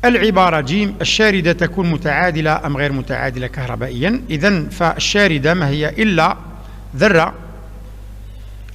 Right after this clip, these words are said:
أو مجموعة ذرات فقدت أو اكتسبت إلكترونا أو أكثر، وبالتالي فالشاردة تكون،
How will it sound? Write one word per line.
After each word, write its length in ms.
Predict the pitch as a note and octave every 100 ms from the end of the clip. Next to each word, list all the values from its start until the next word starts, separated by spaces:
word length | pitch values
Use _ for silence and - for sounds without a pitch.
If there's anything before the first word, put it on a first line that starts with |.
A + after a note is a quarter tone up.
| -
أو 100 | D#3+
مجموعة 420 | D3+ D3+ G3 D3+ -
ذرات 420 | B2 B2 C#3 E3+
فقدت 480 | - F#3+ E3+ D3 -
أو 180 | D#3+ E3
اكتسبت 640 | B2+ E3 - D3 C#3 -
إلكترونا 500 | D#3+ D#3+ - G3+ G3+
أو 200 | F#3 F3
أكثر، 240 | - G#3+
وبالتالي 480 | C4 A3 E3+ G3+ F#3
فالشاردة 680 | - F#3+ - - G#3 E3+ D3+
تكون، 480 | E3 D3+ F#3 A3+